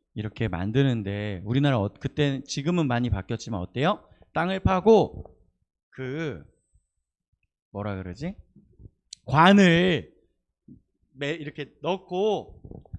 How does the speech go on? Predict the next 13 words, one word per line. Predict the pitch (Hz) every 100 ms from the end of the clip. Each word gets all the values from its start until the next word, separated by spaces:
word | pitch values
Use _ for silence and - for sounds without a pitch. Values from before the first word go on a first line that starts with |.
| -
흙을 | 220 240 240 190 -
덮잖아요. | 160 - 208 196 175 220 190 - _ _ - - - - - - -
인부 | 170 214 208
아저씨가 | 175 147 190 190 185 226 202 117 - _ _ _ _ _ _
<laughs> | - - - _ _ - - - -
흙을 | 240 247 208
이렇게 | 180 - - 185 135 _ _ _ _
그 | 190 196 165 - - _ _ _ _
뿌린 | 247 262 240
다음에 | 196 190 233 226 - - - - _ - -
관을 | 190 208 240 254
이렇게 | 226 240
밟더래요. | 208 190 196 196 226 190 147 123 123 135 131 107 92